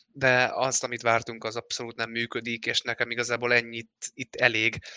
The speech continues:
hogy ez a Saints, ez nem tudott felnőni, még ahhoz az amúgy nem túl magas feladathoz sem, hogy ebben az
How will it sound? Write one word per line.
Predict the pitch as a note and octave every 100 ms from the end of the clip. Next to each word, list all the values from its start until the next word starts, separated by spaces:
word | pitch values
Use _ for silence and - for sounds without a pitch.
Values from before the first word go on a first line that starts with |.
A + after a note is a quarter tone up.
| - -
hogy | - B2+ -
ez | C3+
a | B2+
Saints, | - C3 B2
ez | A#2+
nem | B2 A#2+
tudott | A2+ A2+ A2+
felnőni, | - A#2 A2+ A#2 A#2 A#2+
még | A#2+ A#2+
ahhoz | B2 B2 A#2+
az | A#2
amúgy | A#2+ A#2+ A2+
nem | B2 D#3
túl | D3 C#3 B2
magas | A#2 A#2+
feladathoz | - B2 A#2 A2+ - -
sem, | - B2 A#2+ - - -
hogy | - B2+
ebben | B2 A#2 A#2+ A#2
az | A#2 A#2 A#2 A2+